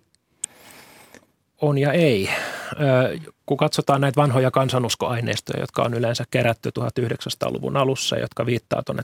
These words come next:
tuhatkahdeksansataa-luvulle, niin niissäkin metsä, siis metsä yleensä näyttäytyy yliluonnollisesti vaarallisena ja pelottavana paikkana. Ja siihen pyhittämiseen, siihen, että sitä pidetään pyhänä tai erityisenä, niin siihen yleensä liittyy se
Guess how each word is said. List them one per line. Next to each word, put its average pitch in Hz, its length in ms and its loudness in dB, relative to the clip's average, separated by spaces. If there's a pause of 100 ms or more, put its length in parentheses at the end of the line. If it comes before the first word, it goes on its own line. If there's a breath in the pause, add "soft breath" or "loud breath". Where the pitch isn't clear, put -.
tuhatkahdeksansataa-luvulle, 117 1300 -4 (760 loud breath)
niin 123 160 0
niissäkin 123 760 2
metsä, 120 380 -2 (220)
siis 123 200 -2
metsä 151 320 2
yleensä 123 420 0
näyttäytyy 117 760 0
yliluonnollisesti 123 960 -2
vaarallisena 127 760 0
ja 127 160 -8
pelottavana - 720 -4
paikkana. - 560 -6 (560 loud breath)
Ja 127 60 -2
siihen 120 320 0
pyhittämiseen, 110 920 2 (380 soft breath)
siihen, 127 240 2
että - 80 -4
sitä 117 180 0
pidetään 127 460 2
pyhänä 117 400 2
tai 107 180 -2
erityisenä, 113 540 -4
niin 110 100 -4
siihen 120 300 0
yleensä 123 380 0
liittyy 110 420 0
se 104 180 0